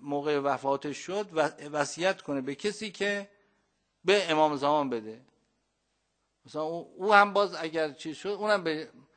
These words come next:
مثل اینکه کسی می‌ذاره بانک، اون موقع می‌ذاره بانک، بگه هر وقت بذاره پولاشو بانک، بگه هر وقت امام زمان اومد این رو بدید به امام. حالا ولی که اون موقع بانک نبوده، میگه به کسی وصیت کنه بده اینجوری. و عده‌ای هم گفتن که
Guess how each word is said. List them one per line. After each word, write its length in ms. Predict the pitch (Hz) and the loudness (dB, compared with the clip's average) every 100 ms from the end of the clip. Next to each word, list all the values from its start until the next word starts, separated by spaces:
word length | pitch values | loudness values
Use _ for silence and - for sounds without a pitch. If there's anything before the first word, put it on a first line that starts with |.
| _ | _
مثل 200 | 175 160 | -10 -6
اینکه 220 | 202 - 175 | -6 -4 -6
کسی 220 | 165 175 | -6 -8
می‌ذاره 280 | 160 160 151 | -4 -4 0
بانک، 380 | 156 175 156 | 2 2 -2
اون 240 | 151 127 143 | -10 -12 -8
موقع 240 | 143 147 | -6 -6
می‌ذاره 280 | 151 147 151 | -8 -6 -6
بانک، 320 | 139 170 180 | -4 -4 -4
بگه 220 | 156 160 | -6 0
هر 160 | 156 160 | 2 2
وقت 180 | 151 139 | 0 -4
بذاره 240 | 143 151 | -8 -8
پولاشو 380 | - 139 143 147 | -6 -8 -8 -8
بانک، 340 | 135 156 180 | -6 -6 -6
بگه 140 | 156 147 | -6 -4
هر 120 | 143 | -4
وقت 100 | 127 | -6
امام 260 | 127 131 127 | -6 -8 -6
زمان 260 | 127 127 | -6 -6
اومد 360 | 127 143 170 - _ _ | -6 -6 -8 -14 _ _
این 100 | 143 | -8
رو 60 | 143 | -6
بدید 280 | 139 131 | -6 -6
به 180 | 120 120 - _ | -8 -10 -14 _
امام. 220 | 117 117 | -6 -2
حالا 280 | 113 123 127 _ _ | -2 -2 -6 _ _
ولی 120 | 165 | -6
که 80 | 160 | -4
اون 120 | 175 | -6
موقع 160 | 156 160 | -4 -2
بانک 320 | 156 165 180 | 0 -2 -2
نبوده، 300 | 180 175 165 | -4 -6 -8
میگه 280 | 156 156 147 | -8 -8 -10
به 280 | 127 120 131 | -12 -12 -10
کسی 320 | 143 123 123 _ | -10 -12 -16 _
وصیت 420 | 127 110 127 135 - | -10 -8 -10 -12 -10
کنه 140 | 156 | -8
بده 200 | 131 120 | -6 -6
اینجوری. 360 | 101 87 90 - _ _ _ _ _ _ _ _ _ _ _ _ _ _ _ _ _ _ _ _ _ _ _ _ | -8 -14 -20 -20 _ _ _ _ _ _ _ _ _ _ _ _ _ _ _ _ _ _ _ _ _ _ _ _
و 100 | 143 | 6
عده‌ای 360 | 202 202 185 233 | 8 8 8 8
هم 160 | 262 233 | 8 8
گفتن 440 | 208 - 233 240 | 4 6 2 2
که 460 | - 226 233 233 | 2 2 2 0